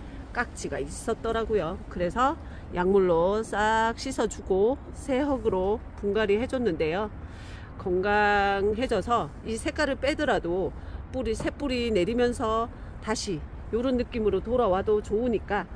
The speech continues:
건강만 해지라 하고 바래보고, 바래봅니다. 몰로가, 어, 몸을 좀 키운 몰로도 저는 이뻐서 키우려고 상토를 조금 더 투입한 것 같기도 하고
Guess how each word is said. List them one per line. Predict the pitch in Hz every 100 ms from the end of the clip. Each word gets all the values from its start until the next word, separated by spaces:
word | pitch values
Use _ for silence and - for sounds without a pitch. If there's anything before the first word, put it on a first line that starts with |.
| - -
건강만 | - 180 233 254 240 233
해지라 | 254 - 247 220 214 214 214 240
하고 | 214 214 277 - - - - - - - -
바래보고, | 185 202 170 165 180 233 240
바래봅니다. | - 180 170 156 147 135 - - -
몰로가, | 156 170 160 147 196 240 254 277 - - - - -
어, | -
몸을 | 151 185 226 240
좀 | 220 214 214 220
키운 | - 330 285 254 240
몰로도 | 185 208 214 185 175
저는 | 185 175 170
이뻐서 | 165 254 240 - 151 170 - - - - - -
키우려고 | - 285 233 165 151 226 269 302 - - - - -
상토를 | - 226 233 277 262 254 254 220 226
조금 | 240 254 262 233
더 | 208 180
투입한 | 185 330 330 - 240 226
것 | 226
같기도 | 185 214 202
하고 | 214 - 208